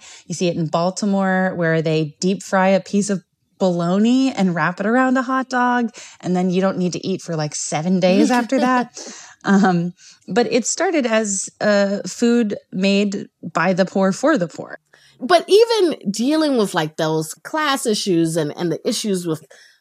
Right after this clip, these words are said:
Speaker 2: the slaughterhouses and the, the meatpacking plants, there is some darkness in that side of the hot dog. But what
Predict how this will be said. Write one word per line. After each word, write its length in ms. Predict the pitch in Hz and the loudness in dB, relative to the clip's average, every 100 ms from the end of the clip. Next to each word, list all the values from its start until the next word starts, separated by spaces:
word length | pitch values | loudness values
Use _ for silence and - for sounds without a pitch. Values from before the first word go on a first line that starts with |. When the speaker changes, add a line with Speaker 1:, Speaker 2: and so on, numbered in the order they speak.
| - | -6
Speaker 2:
the 80 | 240 | -6
slaughterhouses 1000 | - 359 320 262 220 165 160 165 165 190 | 0 2 2 2 2 2 2 0 0 0
and 180 | 185 | 2
the, 200 | 185 170 190 | 2 0 -2
the 80 | |
meatpacking 680 | 240 311 - 262 - 208 185 | -2 -2 -2 -4 0 -2 0
plants, 460 | 190 185 170 160 - - - | 0 0 -2 -4 -12 -14 -4
there 160 | 359 | -2
is 360 | 285 381 - - - | 0 -2 -4 -16 -8
some 320 | - 220 165 | -2 -2 0
darkness 640 | 214 214 196 180 143 151 - | 2 2 2 -4 -6 -6 -4
in 420 | 180 185 170 139 - | -2 0 0 -4 0
that 280 | 220 220 - | 0 0 -4
side 380 | - 160 147 147 | -4 -2 -2 -4
of 100 | 139 | -6
the 80 | 143 | -6
hot 300 | 165 - 107 | -6 -6 -4
dog. 400 | 139 127 185 - - _ | -4 -4 -6 -10 -20 _
But 120 | 285 285 | -4 -4
what 160 | 269 | -2